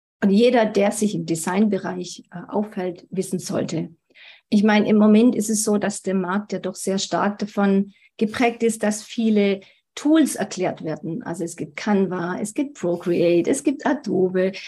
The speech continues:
all diese ganzen Software-Tools, die werden beschrieben und die Leute strengen sich auch an, die zu beherrschen. Aber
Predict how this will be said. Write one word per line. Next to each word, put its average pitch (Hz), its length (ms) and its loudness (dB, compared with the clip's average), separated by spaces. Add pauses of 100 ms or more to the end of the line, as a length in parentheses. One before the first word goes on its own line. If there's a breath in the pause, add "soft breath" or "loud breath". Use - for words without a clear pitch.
(120)
all 226 180 4
diese 254 240 4
ganzen 233 560 2
Software-Tools, 190 880 -4
die 175 140 -6
werden 190 300 -4
beschrieben 226 580 0
und 208 120 4
die 196 80 4
Leute 220 400 0 (420 loud breath)
strengen 247 400 2
sich 254 180 0
auch 202 120 0
an, 254 200 4
die 240 200 0
zu 208 140 -6
beherrschen. 202 680 -6 (580 soft breath)
Aber 214 340 -2